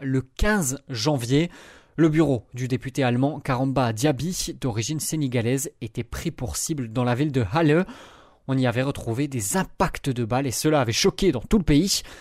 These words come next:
Alors quelques mois après, alors que le député vient de confier qu'il recevait enfin moins de messages de haine par, euh, email notamment,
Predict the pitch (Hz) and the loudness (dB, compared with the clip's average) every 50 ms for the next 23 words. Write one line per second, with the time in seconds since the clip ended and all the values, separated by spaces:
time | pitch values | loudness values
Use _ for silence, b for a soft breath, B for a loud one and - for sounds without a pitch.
0 | B B B B B B B _ _ - 151 143 - - 139 117 - 127 123 120 | B B B B B B B _ _ -2 -2 -2 0 -2 -4 -2 -2 -2 0 0
1 | 113 113 - - - 143 160 175 - _ - 117 120 131 151 143 - - - 127 | 0 -2 -2 -2 -2 0 0 -2 -4 _ -6 -4 -2 -2 -2 -2 -2 -4 -4 -4
2 | 113 107 113 117 - - 127 - - 147 117 113 120 117 113 110 107 104 - - | -4 -2 -4 -6 -6 -8 -8 -4 -4 -4 -2 -2 -4 -2 -2 -2 -4 -4 -6 -6
3 | 156 135 - - - 170 151 - - - 123 110 117 - - 135 123 127 135 - | -6 -4 -4 -2 -2 -4 -4 -4 -8 -8 -4 -4 -4 -4 -2 -2 -2 -2 -2 -4
4 | _ _ _ - - 208 208 202 165 - - - - 180 165 135 101 - - 123 | _ _ _ -4 2 4 4 4 2 0 -4 -6 -4 -2 -2 -4 -6 -8 -8 -4
5 | 120 127 135 151 165 165 147 110 - - 120 120 135 131 127 - - - 143 131 | -2 -2 0 0 -2 -2 -4 -8 -12 -8 -4 -2 0 0 0 -2 -2 -2 -2 -2
6 | 113 104 117 - - _ - 117 113 120 123 127 131 143 156 175 170 156 - - | -2 -2 -6 -8 -8 _ -18 -8 -2 0 4 4 4 4 4 2 0 -2 0 0
7 | 127 117 110 113 110 110 - - 127 123 123 127 143 156 151 139 123 - 123 123 | 0 2 2 2 0 0 -2 -4 -2 0 2 2 2 2 0 0 0 2 2 2
8 | 135 165 175 | 2 2 0